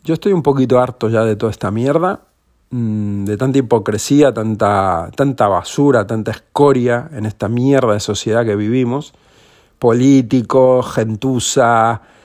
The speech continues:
eh, gente ilegal que viene aquí a dar por culo en lugar de venir a ganarse el pan y a trabajar y a sacrificarse por su familia y a,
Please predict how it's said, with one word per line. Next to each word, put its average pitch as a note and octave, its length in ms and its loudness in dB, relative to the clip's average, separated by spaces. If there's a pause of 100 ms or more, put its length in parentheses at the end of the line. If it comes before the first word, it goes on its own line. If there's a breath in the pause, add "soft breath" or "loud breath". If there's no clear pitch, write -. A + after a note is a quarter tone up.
(220 soft breath)
eh, G#2+ 880 -2
gente D3+ 280 0
ilegal C3 360 4
que A#2+ 140 0
viene B2 180 0
aquí B2 260 0
a A#2 80 4
dar A#2 240 -2
por A2 240 -4
culo C3+ 320 4
en G#2+ 100 0
lugar A#2 260 0
de A2+ 60 0
venir A2+ 280 0
a G#2 120 2
ganarse A2 420 -2
el G#2 140 -4
pan B2 320 0
y G#2+ 60 -4
a F#2 80 -6
trabajar G#2+ 580 0
y G2+ 40 -4
a F#2+ 40 -6
sacrificarse G#2+ 760 -6
por F#2+ 160 -4
su F#2+ 160 -8
familia G2+ 640 -2
y F2+ 60 -2
a, D#2+ 360 -6